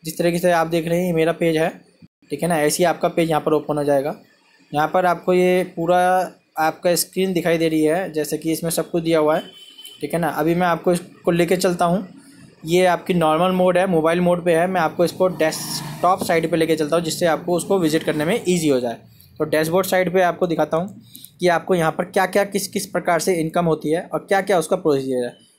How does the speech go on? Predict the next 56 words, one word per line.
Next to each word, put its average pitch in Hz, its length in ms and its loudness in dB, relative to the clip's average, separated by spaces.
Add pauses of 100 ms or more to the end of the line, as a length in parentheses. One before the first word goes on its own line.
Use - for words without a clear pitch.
(140)
Full 208 160 2
video 196 260 2
के 190 80 2
साथ 180 180 0
में 165 140 -8
यहाँ - 180 -4
पर 143 120 -4
पूरी 151 220 0
जानकारी 156 380 0
मिलेगी 165 360 -2 (400)
और 156 60 0
कोई 185 200 2
भी 196 100 0
जानकारी 190 340 2
तो 190 340 2
आपको 151 380 -2
मेरा 175 240 2
description 170 460 -2
में 170 100 0
phone 165 200 0
number 175 180 0
मिल 175 120 -2
जाएगा, 180 260 0
आप 175 120 0
phone 165 140 -2
number 165 200 -2
के 160 80 -2
through 156 200 -4
मुझे 151 160 0
contact 143 320 -4
करके 143 200 0
पूरी 151 180 0
जानकारी 131 360 -2
ले 147 120 0
सकते 123 260 -10
हैं। 117 180 -10 (380)
ये 180 60 2
आपका 196 240 2
main 190 220 2
page 196 180 2
open 185 240 2
हो 175 100 2
गया। 170 180 0 (360)
जैसे 165 280 2
कि 202 60 2
आप 202 160 2
screen 196 360 -4
पे 202 80 0
देख 180 240 0
पा 185 80 2
रहे 185 120 2
हैं, 190 80 -2
यहाँ 160 140 0
पर 175 100 -4
कुछ 180 180 -4
आपको 165 220 -2